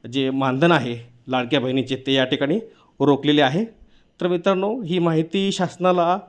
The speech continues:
ट्रान्सपोर्ट डिपार्टमेंट म्हणजे आरटीओ मार्फत मिळत असते. तर अशा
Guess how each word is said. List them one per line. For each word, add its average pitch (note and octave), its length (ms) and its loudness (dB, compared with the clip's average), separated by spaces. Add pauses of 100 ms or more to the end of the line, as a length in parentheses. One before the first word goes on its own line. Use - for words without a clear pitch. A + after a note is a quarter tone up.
(280)
ट्रान्सपोर्ट E3 380 2
डिपार्टमेंट E3 460 0
म्हणजे D#3 260 0
आरटीओ D3+ 340 2
मार्फत D#3 540 0 (160)
मिळत D#3 300 0
असते. G3 240 -2 (760)
तर E3+ 100 10
अशा F3+ 460 6